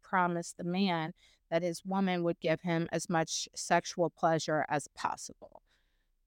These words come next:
Um, and, you know, and there was an incident which we are gonna talk about whenever we get into episode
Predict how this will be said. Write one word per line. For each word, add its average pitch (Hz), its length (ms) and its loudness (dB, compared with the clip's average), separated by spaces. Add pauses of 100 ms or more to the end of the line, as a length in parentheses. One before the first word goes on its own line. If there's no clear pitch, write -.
Um, 165 720 2 (400)
and, 196 140 4
you 202 80 6
know, 180 160 6
and 175 120 2
there 175 100 4
was 175 180 4
an 175 100 0
incident 170 520 2
which - 260 -2
we 175 240 2
are 160 120 2
gonna 156 200 -2
talk 175 320 2
about 156 340 2
whenever 156 320 -2
we 151 220 0
get 160 260 0
into 160 600 -2
episode - 440 -2